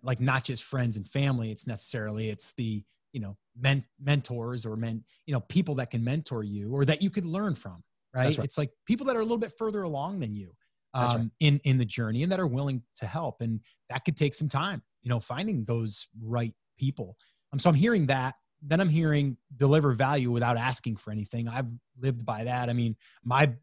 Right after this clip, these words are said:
Speaker 1: background on the podcast was I did fifty episodes before I made a dime, right?
Speaker 2: Hmm.
Speaker 1: Like, it, I was just delivering value and, and just kept delivering value. And I knew that the opportunity would,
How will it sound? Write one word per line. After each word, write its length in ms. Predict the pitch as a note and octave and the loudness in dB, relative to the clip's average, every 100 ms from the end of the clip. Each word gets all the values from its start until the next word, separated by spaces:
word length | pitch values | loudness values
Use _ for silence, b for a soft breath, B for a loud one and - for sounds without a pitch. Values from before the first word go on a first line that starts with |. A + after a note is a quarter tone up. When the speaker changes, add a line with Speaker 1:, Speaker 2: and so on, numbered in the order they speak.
| _ | _
Speaker 1:
background 360 | E3 C#3+ C#3+ C3 | 0 0 2 2
on 60 | B2+ | 0
the 80 | |
podcast 540 | A2+ C3+ D#3 C3+ A#2+ - | 0 -2 0 -2 -2 -2
was 100 | A#2+ | -4
I 80 | B2+ | -4
did 160 | C3 | -4
fifty 340 | - D3+ - C3 | -4 -6 -4 -6
episodes 360 | - - A2+ | -6 -6 -6
before 200 | A2+ B2+ | -4 -4
I 60 | A#2 | -2
made 160 | A#2+ | -2
a 60 | G#2+ | -4
dime, 420 | G2+ A#2+ G#2+ F2 - _ _ _ - | -4 -6 -6 -10 -18 _ _ _ 4
right? 140 | B2 | 10
Speaker 2:
Hmm. 100 | F3+ | 10
Speaker 1:
Like, 200 | C3+ A#2+ | 10 6
it, 140 | C3+ B2 | 0 2
I 80 | C3+ | 4
was 120 | C3 | 4
just 140 | B2 A#2+ | 4 4
delivering 420 | C3 C3+ B2+ A2+ | 4 4 4 2
value 600 | B2 A#2+ C3+ A#2+ A2+ G#2+ | 2 4 2 2 -2 -4
and, 240 | A2+ A2 G#2+ | -4 -4 -4
and 100 | A#2 | -6
just 160 | A2 - | -6 -6
kept 160 | B2+ | -6
delivering 340 | A#2 A#2 A2+ G2+ | -4 -4 -4 -6
value. 440 | A2 C#3 C3+ A#2 | -6 -2 -2 0
And 80 | B2 | 2
I 60 | |
knew 260 | B2+ C#3 F3+ | 4 6 6
that 160 | D#3 - | 4 0
the 100 | C3 | -4
opportunity 480 | - - D3 C3+ | -6 -4 -2 0
would, 200 | A2+ A2 | -2 -6